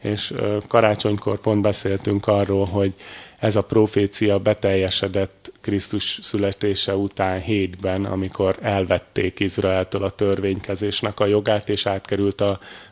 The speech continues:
római birodalom kezébe. És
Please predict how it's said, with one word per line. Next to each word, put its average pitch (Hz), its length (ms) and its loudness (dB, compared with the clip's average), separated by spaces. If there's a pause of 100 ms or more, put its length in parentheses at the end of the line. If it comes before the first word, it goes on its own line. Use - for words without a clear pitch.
római 101 460 2
birodalom 95 640 2
kezébe. 98 720 -2 (280)
És 101 360 0